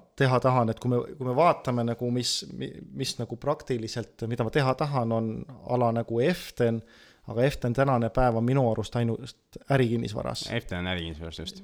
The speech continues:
Speaker 1: Just, et, äh, minu teada Eestis, äh, sellist fondi, mis investeerib siis eluasemetesse, sellist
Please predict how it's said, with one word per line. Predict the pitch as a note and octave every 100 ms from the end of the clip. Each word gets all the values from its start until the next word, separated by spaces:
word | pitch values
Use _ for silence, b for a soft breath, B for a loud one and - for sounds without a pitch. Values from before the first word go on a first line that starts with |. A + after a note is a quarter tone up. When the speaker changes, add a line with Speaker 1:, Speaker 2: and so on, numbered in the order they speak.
| F#3
Speaker 1:
Just, | B2 B2 - A#2
et, | - A#2+
äh, | A#2
minu | C3+ C3+ B2+
teada | B2+ B2 A#2 A#2
Eestis, | - C#3 E3 - - B2 A2+ - -
äh, | A#2 A2+ A2+ A2+ b b b
sellist | - A#2+ -
fondi, | - D3+ E3 B2 A#2
mis | A2 A2
investeerib | B2 A#2 A2 - C3+ C#3 B2+ -
siis | B2 A#2+
eluasemetesse, | D3+ F3 B2 A#2+ C3 B2+ A#2 - A#2 -
sellist | A2+ D3 D3+ - - -